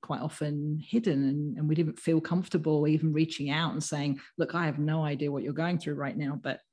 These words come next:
can I help? Is there something going on? And that, I think that's changed a little bit. And frankly, with our customers as well,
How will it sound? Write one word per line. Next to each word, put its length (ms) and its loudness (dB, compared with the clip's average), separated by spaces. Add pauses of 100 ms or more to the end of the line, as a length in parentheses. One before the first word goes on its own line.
(360)
can 180 -2
I 60 0
help? 460 -2 (580)
Is 140 0
there 80 2
something 420 -2
going 260 -4
on? 220 0
And 240 0 (140)
that, 120 -4
I 40 0
think 160 2
that's 200 -4
changed 540 -4 (120)
a 60 0
little 140 0
bit. 100 0
And 240 4
frankly, 300 2
with 120 0
our 120 -4
customers 540 -4
as 140 -8
well, 420 -4